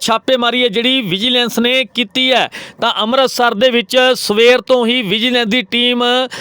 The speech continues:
ਮਜੀਠੀਆ ਦੇ ਘਰ ਪਹੁੰਚੀ ਹੈ, ਜਾਂਚ ਪੜਤਾਲ ਕੀਤੀ ਜਾ ਰਹੀ ਹੈ, ਕਿਉਂਕਿ ਨਸ਼ਿਆਂ ਦੇ ਨਾਲ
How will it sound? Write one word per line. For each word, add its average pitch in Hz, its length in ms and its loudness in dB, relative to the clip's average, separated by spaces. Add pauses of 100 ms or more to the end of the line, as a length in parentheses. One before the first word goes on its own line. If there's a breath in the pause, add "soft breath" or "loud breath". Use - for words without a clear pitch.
(220 loud breath)
ਮਜੀਠੀਆ 233 480 0
ਦੇ 254 120 2
ਘਰ 240 260 0
ਪਹੁੰਚੀ 240 520 0
ਹੈ, 240 160 4
ਜਾਂਚ 196 420 -4
ਪੜਤਾਲ 233 460 -2
ਕੀਤੀ 247 320 -4
ਜਾ 240 180 0
ਰਹੀ 247 240 -2
ਹੈ, 247 100 0
ਕਿਉਂਕਿ 240 460 -2
ਨਸ਼ਿਆਂ 220 460 -2
ਦੇ 247 140 0
ਨਾਲ 233 580 0